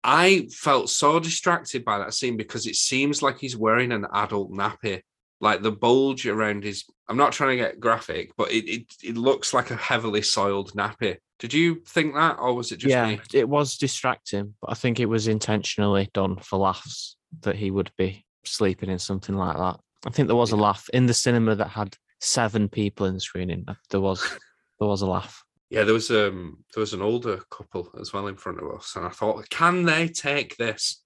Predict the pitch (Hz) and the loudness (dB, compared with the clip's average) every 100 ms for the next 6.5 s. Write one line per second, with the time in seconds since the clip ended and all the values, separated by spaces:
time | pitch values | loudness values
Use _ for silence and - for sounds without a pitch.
0 | _ - - 147 143 139 139 123 123 120 | _ -10 2 2 4 2 2 2 2 4
1 | 110 101 101 95 107 101 - 101 92 - | 2 -2 -6 0 -2 0 -6 -8 -10 -12
2 | - _ _ _ _ - 110 101 - 101 | -12 _ _ _ _ -2 -2 -2 -6 -8
3 | 92 101 98 98 90 90 - 98 92 90 | -6 -4 -2 -4 -6 -10 -10 -10 -12 -14
4 | _ _ - - - - 143 - - 139 | _ _ -2 -2 -2 -4 -4 -4 -2 -2
5 | 101 123 - _ - 104 - 104 104 - | -2 -6 -12 _ -6 -4 -2 -2 -2 -4
6 | 139 143 131 120 - | -4 -2 -2 -6 -14